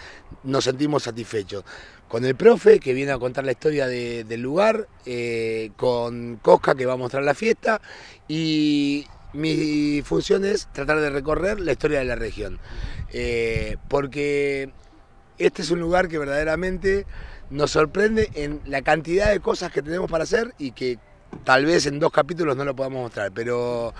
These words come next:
eh, la idea es mostrarle a toda la provincia de Buenos Aires esto que, eh, están haciendo con mucho sacrificio, y la verdad que es increíble,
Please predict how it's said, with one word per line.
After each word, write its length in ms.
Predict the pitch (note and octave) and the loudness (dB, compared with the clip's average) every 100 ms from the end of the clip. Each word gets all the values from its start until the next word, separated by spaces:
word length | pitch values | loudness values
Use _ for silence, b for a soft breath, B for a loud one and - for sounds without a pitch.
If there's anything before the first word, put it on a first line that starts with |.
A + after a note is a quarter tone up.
| B B B - | B B B -8
eh, 800 | B2+ B2+ A#2+ A#2 A2+ A2 A2+ A2+ - | -4 0 0 0 -2 -4 -6 -8 -10
la 180 | C#3 C#3+ | -2 4
idea 220 | D#3+ F#3 | 6 8
es 60 | D3 | 6
mostrarle 380 | C3+ C3 C#3 B2+ | 4 2 0 0
a 40 | |
toda 180 | B2 F3+ | -2 2
la 80 | D#3+ | 2
provincia 300 | D#3 D#3+ D3+ | 2 0 -2
de 40 | |
Buenos 220 | D3+ D3+ | -2 0
Aires 320 | F3+ G3+ G#3 - - - - - | 0 2 2 0 -14 -14 -14 -6
esto 400 | - E3 - F#3+ | 2 2 4 -2
que, 1080 | D3 C#3 B2+ B2 A#2 A#2 A2+ A2 G#2+ G2 A#2+ - - b b b - | 0 -2 -2 -4 -6 -8 -8 -8 -10 -12 -18 -20 -20 b b b -12
eh, 300 | A2+ A2+ A2 | -6 -2 -2
están 200 | G2+ D3 | -4 -4
haciendo 300 | C#3 D3 C#3+ | -4 -4 -4
con 80 | C#3 | -4
mucho 180 | D#3 D3 | -6 -4
sacrificio, 540 | C3+ C#3 F3+ E3+ G3 | -4 -4 -4 -2 0
y 120 | C#3+ | 0
la 120 | C3 | 0
verdad 200 | C3 D#3+ | 4 4
que 360 | E3+ E3 D3 C#3 | 2 0 -2 0
es 160 | C3+ C#3+ | -2 -4
increíble, 560 | C3+ E3 E3 G#2+ G2 | -2 4 4 2 -6